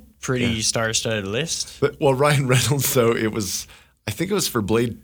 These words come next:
Speaker 2: two or maybe Blade three. Um, so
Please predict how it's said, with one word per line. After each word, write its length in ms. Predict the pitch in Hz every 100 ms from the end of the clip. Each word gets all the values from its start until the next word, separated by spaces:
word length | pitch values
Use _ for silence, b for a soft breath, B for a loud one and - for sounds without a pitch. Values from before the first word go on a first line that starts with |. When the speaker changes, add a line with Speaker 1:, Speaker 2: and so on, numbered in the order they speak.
| _
Speaker 2:
two 440 | - 120 95 78 78
or 140 | -
maybe 280 | 92 110 123
Blade 320 | 107 110 104
three. 440 | - - 101 85 78 - _ _ _ _ _ _ _
Um, 420 | 98 87 85 82 - -
so 300 | - 127